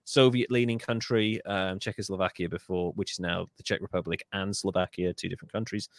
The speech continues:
Um, this is an unbelievable way. This is a man who has an I Q of a hundred and forty, man of the world. Oh my goodness.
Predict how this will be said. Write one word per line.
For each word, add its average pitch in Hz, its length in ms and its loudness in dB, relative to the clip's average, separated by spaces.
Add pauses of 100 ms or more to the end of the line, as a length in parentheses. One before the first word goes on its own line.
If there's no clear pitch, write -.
(420)
Um, 110 440 6 (300)
this 196 240 0
is 185 120 2 (140)
an 147 160 6
unbelievable 143 640 4
way. 98 200 6
This 147 100 4
is 190 80 -2
a 214 40 -2
man 185 140 2
who 180 60 2
has 151 120 2
an 143 60 2
I 143 100 4
Q 143 140 4
of 113 60 6
a - 40 4
hundred 139 200 0
and 120 80 -4
forty, 123 440 2 (320)
man 139 220 6
of 156 80 8
the 143 60 6
world. 143 320 6 (280)
Oh 208 220 12
my 202 240 8
goodness. 160 720 6